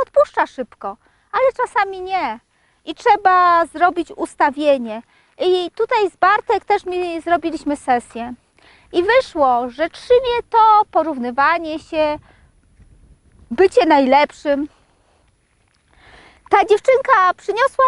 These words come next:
mi taką energię bycia najlepszym. Ja chcę być najlepsza. To, w czym w sumie gdzieś wyrosłam,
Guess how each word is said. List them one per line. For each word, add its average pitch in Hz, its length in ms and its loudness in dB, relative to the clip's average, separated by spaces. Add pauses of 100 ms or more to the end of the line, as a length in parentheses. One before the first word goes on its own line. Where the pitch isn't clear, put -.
mi 508 400 -4
taką - 260 -2 (1500)
energię 453 500 2
bycia 427 420 -2
najlepszym. 392 720 0
Ja 339 160 2
chcę - 220 -4
być 359 200 -10
najlepsza. 330 720 -2 (480)
To, 415 440 4 (420)
w - 100 -20
czym 370 480 0
w - 60 -20
sumie 359 480 0
gdzieś 294 280 -8
wyrosłam, 277 800 0